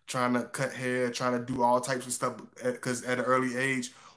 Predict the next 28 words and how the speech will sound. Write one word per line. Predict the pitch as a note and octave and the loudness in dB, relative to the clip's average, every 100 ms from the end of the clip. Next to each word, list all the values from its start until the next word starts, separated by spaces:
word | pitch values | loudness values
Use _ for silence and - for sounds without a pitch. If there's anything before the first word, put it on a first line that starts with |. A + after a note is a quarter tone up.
| - | -8
we | B2+ C#3+ | -2 2
instill | C3 B2 - C#3 C3 | 2 2 2 4 4
ourselves | B2 - C3 B2 | 2 2 0 0
that, | B2 A#2+ - - | -2 -2 -6 -16
hey, | - C#3+ C#3+ A#2+ | -8 -2 0 0
if | A2 | -2
I | B2+ | -2
don't | D#3+ C#3 B2 | 0 0 0
do | C3+ C#3 | -2 0
it, | - - - - - | -2 -6 -20 -20 -6
I | - | -2
might, | E3 C3 A#2+ - | 0 -2 -2 -6
I | E3+ | -6
might | D3+ B2+ - - B2 | 0 0 -2 -8 -4
go | C3 C3+ - - | 0 0 -4 -6
without, | A#2+ B2 C3+ C3 | -6 -2 -2 0
I | C3+ | 0
might | D3 C3+ | 0 0
not | C3 B2 | 0 0
have | C3 B2 | 0 0
that | B2+ B2 | 0 0
shirt. | - D3+ D#3 - - _ - - - - - - | 0 0 0 -2 -12 _ -20 -20 -20 -20 -20 -4
Uh, | A#2 A#2 | 0 2
if | A#2 B2+ | 0 -2
I | D3+ | 0
don't | D3+ B2 | 2 2
do | C3 C3+ | 0 0
it, | C3+ | 0